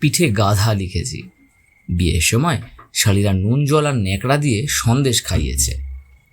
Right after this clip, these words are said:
অফিসে অন্য বাবুরা এপ্রিল ফুল বানিয়েছে, তার উপর আজ এই। হঠাৎ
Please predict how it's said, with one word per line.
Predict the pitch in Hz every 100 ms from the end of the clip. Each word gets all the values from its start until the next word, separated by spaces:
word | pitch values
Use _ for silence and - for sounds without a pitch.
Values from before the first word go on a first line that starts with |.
| - - - - - - _ _ -
অফিসে | - 226 247 254
অন্য | 214 196
বাবুরা | 208 202 196 160 117 92 101
এপ্রিল | - 123 117 156
ফুল | 147 165
বানিয়েছে, | 151 117 147 156 113 110 120 -
তার | 92 92
উপর | 95 120 113
আজ | 87 90 - - - _
এই। | - 110 117 107 - _
হঠাৎ | - - 233 180 104